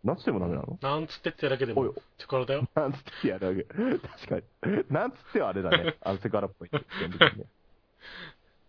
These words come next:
Speaker 1: 何？本当に。さい-、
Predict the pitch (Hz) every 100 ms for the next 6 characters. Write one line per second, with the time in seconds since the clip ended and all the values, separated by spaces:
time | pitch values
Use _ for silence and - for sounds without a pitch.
0 | _ _ 95 98 85 - 127 - - -
1 | _ 101 95 95 87 - _ _ _ _
2 | _ _ _ _ - 135